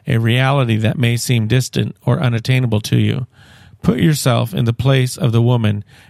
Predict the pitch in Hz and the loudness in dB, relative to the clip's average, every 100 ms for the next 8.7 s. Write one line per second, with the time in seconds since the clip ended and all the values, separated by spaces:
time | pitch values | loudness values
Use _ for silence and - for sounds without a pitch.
0 | - 127 113 117 135 143 120 120 113 110 | -6 -2 0 2 4 2 2 0 2 0
1 | - 107 120 - _ _ _ _ _ - | -2 -2 -4 -10 _ _ _ _ _ -20
2 | - _ - 156 165 - 147 143 135 135 | -20 _ 0 0 2 2 2 4 4 4
3 | 131 131 127 120 - 117 107 101 117 127 | 2 0 0 0 0 -2 0 0 -2 -6
4 | - _ _ - - 110 104 131 165 151 | -14 _ _ -10 -2 0 4 4 4 4
5 | 131 131 123 113 123 120 131 - 131 123 | 2 0 0 -2 0 0 -2 -2 0 2
6 | 117 117 123 113 107 104 135 - - _ | 2 0 2 0 0 -2 -4 -10 -20 _
7 | - - - - 135 131 143 151 143 131 | -20 -20 -20 -4 2 4 6 4 4 2
8 | 120 113 113 - 101 110 | 2 0 -2 -2 -2 -2